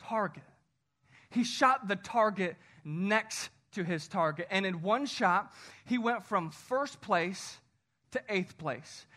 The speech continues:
He went from gold medal to no medal. And I read that story this week, and I just, it really hit me that a lot of us are working so hard to hit the bullseye on somebody else's target,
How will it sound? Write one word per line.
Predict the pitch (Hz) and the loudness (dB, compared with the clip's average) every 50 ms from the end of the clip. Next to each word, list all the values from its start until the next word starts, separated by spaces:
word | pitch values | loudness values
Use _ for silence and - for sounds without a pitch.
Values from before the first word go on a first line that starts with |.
| - - | -14 -6
He | - 240 240 | -2 0 0
went | 240 254 247 190 - | 2 0 -2 -4 -4
from | - 226 208 190 185 170 160 151 | 0 2 2 2 0 -2 -6 -2
gold | 151 220 220 247 277 294 285 214 208 | 2 4 4 4 4 2 0 -2 2
medal | 220 208 196 175 156 156 180 196 196 - - _ _ _ _ _ _ _ _ _ _ _ _ _ | 4 6 6 6 6 2 -2 -2 -6 -10 -16 _ _ _ _ _ _ _ _ _ _ _ _ _
to | - 196 | -6 -2
no | 202 202 214 214 | 0 2 2 4
medal. | 208 190 170 156 143 123 - - _ _ _ _ _ _ _ _ _ _ _ _ _ _ _ - - - - - - - | 4 2 0 0 -2 -6 -14 -20 _ _ _ _ _ _ _ _ _ _ _ _ _ _ _ -20 -20 -20 -18 -8 -2 2
And | 208 208 | 4 6
I | 196 196 | 6 4
read | 185 180 208 247 254 220 | 4 4 2 2 2 4
that | 247 226 185 - | 4 2 2 0
story | - - - 220 208 202 202 196 196 175 | -6 -6 -4 -2 -2 0 -2 -2 -4 -4
this | 156 180 180 - - - | -4 -4 -4 -4 -6 -10
week, | 170 165 180 185 180 185 - - - | -8 -4 -4 -4 -4 -6 -12 -10 -6
and | 185 185 180 | -4 -2 0
I | 170 180 185 | 2 0 0
just, | 175 175 180 175 175 - - | 0 -4 -6 -6 -6 -6 -6
it | 180 170 160 156 170 | -6 -6 -6 -6 -6
really | 202 220 226 208 185 | -4 -2 -2 -2 -2
hit | 160 131 - 214 214 196 | -4 -4 -6 -6 -6 -6
me | 180 165 156 143 - - - - - - - _ - | -8 -8 -8 -8 -10 -14 -20 -20 -20 -20 -20 _ -4
that | 170 196 202 196 - - | 2 4 4 4 4 4
a | 175 180 | 4 6
lot | 180 180 190 202 202 220 240 | 6 6 6 8 8 8 8
of | 247 214 214 | 6 4 2
us | 233 226 - - | 0 -2 0 2
are | 214 196 | 2 2
working | 170 156 180 190 202 196 - 220 208 190 180 | 0 0 -4 -4 -4 -4 -6 -6 -4 -4 -4
so | - - - - 214 214 214 214 | -6 -4 0 4 4 4 4 4
hard | - - 214 196 190 196 208 220 240 240 240 - - - _ _ _ _ _ _ _ _ _ _ _ _ _ _ _ _ - | 0 0 2 2 2 2 2 -2 -4 -6 -8 -10 -14 -20 _ _ _ _ _ _ _ _ _ _ _ _ _ _ _ _ -6
to | - 180 | -4 -4
hit | 156 - - - 220 233 240 233 180 | -4 -4 -2 0 0 0 0 0 -4
the | 185 165 | -4 -4
bullseye | 143 170 190 196 202 202 190 208 196 196 202 208 185 | -2 0 0 0 0 2 4 4 4 4 2 0 0
on | 165 160 156 | -2 -2 -4
somebody | - - - 214 202 208 190 190 185 180 170 | -6 -2 0 0 2 2 2 2 2 2 2
else's | 165 156 151 - - 151 143 - | 2 2 0 -2 -8 -10 -10 -10
target, | - 165 156 135 135 - 123 | -8 -6 -6 -6 -8 -10 -18